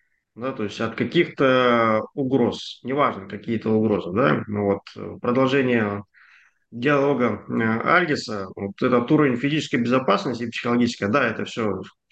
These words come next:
действительно так, вот, но когда нет физической безопасности, до психологического уровня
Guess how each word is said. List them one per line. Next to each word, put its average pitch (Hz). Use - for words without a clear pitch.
действительно 120
так, 180
вот, 110
но 143
когда 139
нет 160
физической 170
безопасности, 143
до 151
психологического 151
уровня 147